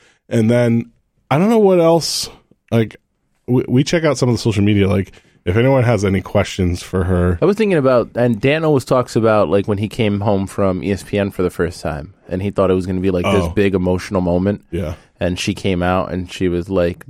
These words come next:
Speaker 2: "Dad," and he was, like, waiting for that moment, like, "Oh, we're gonna be all right." And he was like, "You got a booger in your nose," something like that.
Speaker 1: Yeah.
Speaker 2: So I wanted to guess maybe her, her, like, what was her, um, perspective of him coming back?
Speaker 1: Yeah.
Speaker 2: And, you know, I guess leaving and just being home.
Speaker 1: Will Ferrell in town, what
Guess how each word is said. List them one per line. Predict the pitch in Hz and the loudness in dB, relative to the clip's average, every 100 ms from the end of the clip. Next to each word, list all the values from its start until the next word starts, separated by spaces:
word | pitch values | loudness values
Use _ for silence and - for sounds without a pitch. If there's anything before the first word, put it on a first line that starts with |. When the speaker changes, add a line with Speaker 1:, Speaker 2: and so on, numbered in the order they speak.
| - | -4
Speaker 2:
"Dad," | 170 175 151 120 107 | 0 2 2 4 2
and | 104 104 104 | 0 -4 -2
he | 107 | 0
was, | 107 | 0
like, | 101 101 92 - | 2 2 0 -4
waiting | 98 98 98 104 | 2 2 4 0
for | - | 0
that | 101 | 0
moment, | 92 92 95 98 | 2 2 2 0
like, | 95 95 | 0 0
"Oh, | 123 170 | 0 2
we're | 117 135 | 2 2
gonna | 147 | 2
be | 139 | 2
all | 127 | 4
right." | 120 104 | 2 2
And | |
he | 95 | 0
was | 98 | 2
like, | 92 85 | 0 -2
"You | 92 113 | -2 2
got | 110 | 2
a | |
booger | 85 95 92 90 | 2 0 0 -2
in | 85 | -4
your | 85 | -6
nose," | 85 82 90 | -4 -6 -4
something | 110 101 110 | -4 -2 -2
like | 110 | -2
that. | 123 120 | 0 0
Speaker 1:
Yeah. | 107 98 85 - | 0 0 -4 -2
Speaker 2:
So | 127 | 0
I | |
wanted | 131 160 156 113 | 2 2 0 -2
to | |
guess | 104 127 117 - | 0 -2 -2 -4
maybe | 110 113 113 | 0 2 2
her, | 104 113 110 104 95 - - | 2 2 2 2 0 -4 -10
her, | 101 107 95 | -2 0 2
like, | 95 90 - _ | 2 2 0 _
what | - 101 | -2 2
was | 101 87 | 2 2
her, | 101 87 85 | 2 2 2
um, | 78 73 76 90 | -2 -4 -10 -12
perspective | - - - 95 - 90 | -10 -8 -4 -4 -2 -4
of | 90 85 | -4 -6
him | 98 87 | -8 -8
coming | - 87 82 | -6 -6 -4
back? | 85 80 76 - - | -2 -2 -4 -12 -8
Speaker 1:
Yeah. | 98 92 87 - _ - | -2 -2 -4 -10 _ -12
Speaker 2:
And, | 90 | -12
you | - | -10
know, | 76 | -12
I | 71 | -10
guess | 85 80 - - _ | -10 -10 -14 -20 _
leaving | - 87 95 90 85 | -8 -4 -2 -2 -4
and | 78 76 | -6 -10
just | - 82 | -14 -12
being | - 85 | -8 -4
home. | 101 92 87 82 | -2 0 0 0
Speaker 1:
Will | 117 117 | 2 2
Ferrell | 113 107 107 104 | 2 2 2 2
in | 104 98 | 0 -2
town, | 101 98 95 95 | -4 -4 -6 -8
what | 101 | -10